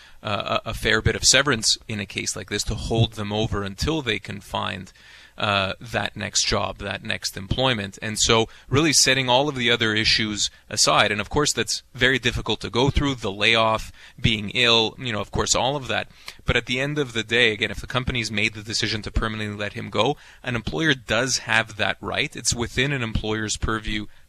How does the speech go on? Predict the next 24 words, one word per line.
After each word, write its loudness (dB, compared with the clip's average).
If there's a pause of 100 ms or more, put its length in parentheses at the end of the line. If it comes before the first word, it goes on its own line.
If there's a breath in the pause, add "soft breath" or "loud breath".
(120)
to -6
let -2
an -2
employee 0
go 0
if -10
they -4
so 0
choose, 2 (260 loud breath)
as -4
long 0
as -4
the -2
reason 0
isn't -4
discriminatory, 0
meaning -6
as -4
long 4
as -4
it's -4
not 0
based -2
on, 0